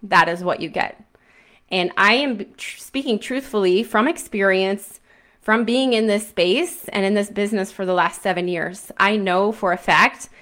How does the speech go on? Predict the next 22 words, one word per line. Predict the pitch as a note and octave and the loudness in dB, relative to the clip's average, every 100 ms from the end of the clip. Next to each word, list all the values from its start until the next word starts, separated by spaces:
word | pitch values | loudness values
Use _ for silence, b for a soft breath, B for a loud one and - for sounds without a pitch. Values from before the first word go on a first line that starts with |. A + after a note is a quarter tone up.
| b b | b b
that | F3+ | 0
if | F3+ G3 | 0 2
you | G#3+ | 4
don't | C4+ G#3+ | 4 4
believe | G#3+ B3 F#3+ | 2 2 0
you | G3+ | 0
can | G3+ | 2
get | G#3 - | 2 0
clients, | - F#3 G3 C4 D4+ - - | 2 2 4 2 -2 -10 -4
then | G3 F#3+ | -2 0
you're | |
not | F#3 F#3 | 2 0
gonna | G3 F3 | 0 -2
get | F3 - | -4 -4
clients. | G3 D#3+ D3+ - - - - b b b b b | -6 -6 -8 -12 -18 -18 -20 b b b b b
So | - A3 G3 F#3+ G3 - | 2 8 8 8 4 -2
it's | F#3 - | -12 -14
so | - A3+ G#3 | 2 6 6
important | A3 A3 G#3 G3+ B3 - | 4 0 -2 -2 -6 -2
to | G#3 F#3 F3+ F3+ - - | 2 4 4 2 0 -10
rewire | F#3 A3 G3 F3+ G#3 | -6 -2 2 4 4
our | B3 | 4